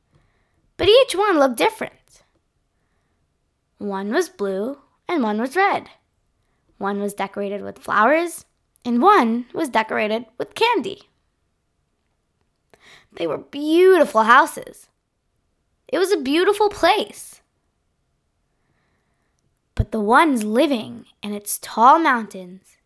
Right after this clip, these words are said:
and in the green valleys, and all of the inhabitants of the hidden pa-, place, were all as magical as the place itself. There were no humans.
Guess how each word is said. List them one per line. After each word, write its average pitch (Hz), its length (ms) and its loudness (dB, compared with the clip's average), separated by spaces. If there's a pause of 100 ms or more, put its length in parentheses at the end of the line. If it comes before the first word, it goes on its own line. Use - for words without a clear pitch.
and 196 160 -12
in 196 120 -10
the 196 80 -10
green 226 440 -2
valleys, 202 600 0 (680)
and 277 160 -6 (200)
all 381 500 8
of 302 80 -8
the 277 120 -8
inhabitants 214 920 -8 (260)
of 208 200 -4
the 180 100 -8
hidden 214 340 -2
pa-, - 380 2 (240)
place, - 600 -6 (440)
were 311 160 2 (160)
all 302 480 6
as - 260 -16
magical 226 880 -2 (240)
as 226 180 -6
the 202 100 -10
place 185 280 -12
itself. - 800 -2 (2750)
There 359 140 2
were 427 260 4
no 240 140 2
humans. - 880 -6